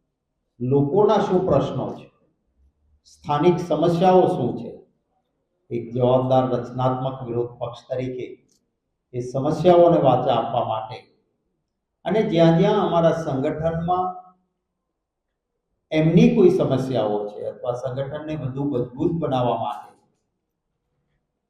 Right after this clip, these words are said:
ગામની કમિટી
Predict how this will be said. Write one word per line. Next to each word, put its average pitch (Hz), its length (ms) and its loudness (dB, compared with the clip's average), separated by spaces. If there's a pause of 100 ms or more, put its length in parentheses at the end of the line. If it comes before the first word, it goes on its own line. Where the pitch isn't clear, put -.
(680)
ગામની 151 840 2
કમિટી 147 920 -4